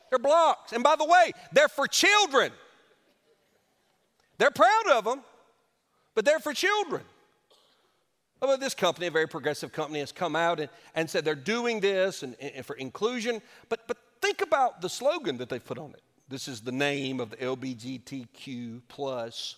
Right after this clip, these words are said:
Lego set that will be released next month. "Everyone is awesome. Everyone is valuable. Everyone is loved by God.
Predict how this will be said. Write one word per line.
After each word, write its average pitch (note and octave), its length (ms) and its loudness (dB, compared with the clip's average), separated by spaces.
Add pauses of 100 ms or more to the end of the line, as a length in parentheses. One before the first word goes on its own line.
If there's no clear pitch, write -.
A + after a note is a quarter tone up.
Lego B2+ 300 -8
set - 320 -16 (360)
that C3 80 -10
will C3 100 -8
be C#3 120 -8
released B2+ 320 -12
next G#2+ 160 -18
month. F2+ 160 -20 (760)
"Everyone F3+ 680 -8
is G3 140 -14
awesome. A#3 480 -16 (2250)
Everyone B3+ 500 -4
is A#2 120 -8
valuable. G#3+ 520 -6 (2000)
Everyone G#3+ 520 0
is F3 120 -6
loved G#3 240 -2
by A3+ 160 -2
God. A#3+ 360 -8